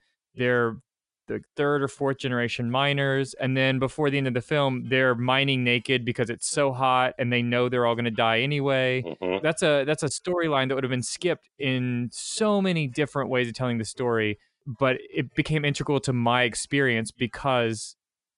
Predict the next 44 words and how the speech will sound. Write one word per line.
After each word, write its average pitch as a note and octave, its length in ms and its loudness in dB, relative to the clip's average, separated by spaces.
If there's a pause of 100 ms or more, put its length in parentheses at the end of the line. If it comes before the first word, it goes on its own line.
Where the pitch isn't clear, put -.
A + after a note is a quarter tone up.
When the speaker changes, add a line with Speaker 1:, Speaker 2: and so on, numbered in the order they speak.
Speaker 1:
it's B2 160 -4
so C3+ 260 0
human B2+ 640 -2
and B2+ 300 0
you B2 200 2
really C3+ 260 2
wanna B2 280 0
fight D3+ 280 0
for - 80 -8
these B2 200 -2
guys. B2 300 4
But - 100 6
Speaker 2:
Mm-hmm. F3 80 6
Speaker 1:
like E3+ 160 0
you E3 60 -4
said, D#3+ 240 0
you C3 80 -2
know C3+ 140 2
from D3 120 -4
the C3+ 80 -2
beginning, B2+ 440 -2
the C3 120 -2
government's B2+ 460 0
just - 320 -2
gonna B2+ 120 0
screw C3 240 -2
'em B2 100 0
over, A#2+ 240 2
which A2+ 160 -2
makes A#2+ 220 -2
it - 80 -6 (100)
harder A2+ 420 0 (340)
and E3+ 200 -2 (100)
honestly F#3 360 0
gives C3+ 320 -2
me C#3+ 140 2
more C3 200 4
compassion A2+ 720 -2 (360)
for B2+ 380 0
all D3 220 2
the B2+ 80 -2
characters A2+ 420 -4
throughout A#2 380 -2
it. - 140 -6